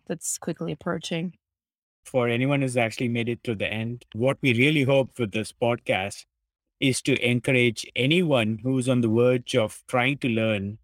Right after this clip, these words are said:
Speaker 2: how coding might be a great way to start to gain a new skill, and gaining that skill via coding could actually help you translate that to, uh, gaining any new skills.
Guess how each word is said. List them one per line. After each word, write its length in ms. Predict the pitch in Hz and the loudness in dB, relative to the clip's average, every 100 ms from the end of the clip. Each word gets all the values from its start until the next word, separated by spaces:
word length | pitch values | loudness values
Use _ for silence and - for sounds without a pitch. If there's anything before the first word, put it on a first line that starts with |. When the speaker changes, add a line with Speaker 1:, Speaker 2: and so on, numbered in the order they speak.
| _ - - | _ -10 0
Speaker 2:
how 400 | 120 120 117 - _ _ | 2 2 -2 -8 _ _
coding 480 | - 156 180 170 147 | 0 2 4 2 2
might 300 | 139 131 113 | 0 0 0
be 140 | 127 | 2
a 40 | 117 | 2
great 280 | 113 120 - | 2 2 2
way 200 | 117 110 | 0 -2
to 80 | 113 | -6
start 580 | - - 131 123 117 101 - - _ _ _ _ | -10 -6 -2 0 0 -4 -14 -20 _ _ _ _
to 80 | 123 | -8
gain 340 | 101 117 117 107 | -2 -2 0 -2
a 40 | |
new 180 | 104 107 | -2 -4
skill, 440 | - - 110 104 - | -6 -2 -2 -2 -4
and 680 | 110 110 107 107 107 104 98 | -4 -4 -4 -4 -6 -8 -2
gaining 400 | 123 151 165 135 | 2 4 2 2
that 180 | 113 | 0
skill 340 | - - 123 113 | -2 -2 -2 0
via 260 | 107 117 117 | 0 0 0
coding 420 | - 120 110 104 - _ - | 0 0 0 -4 -10 _ -4
could 120 | 127 | 0
actually 300 | 110 - 120 | 0 -2 -4
help 180 | 123 110 | -4 -4
you 160 | 117 113 | -2 -4
translate 580 | - 117 104 - 110 - | -2 -6 -4 -6 -6 -4
that 160 | 104 - | -6 -6
to, 180 | 107 98 - _ _ - - | -8 -8 -14 _ _ -8 -2
uh, 200 | 107 101 | 0 -2
gaining 360 | 98 113 113 104 | -2 -2 -2 -4
any 160 | 98 | -4
new 180 | 98 98 | -4 -6
skills. 640 | - - 110 90 95 - | -8 -6 -4 -4 -10 -16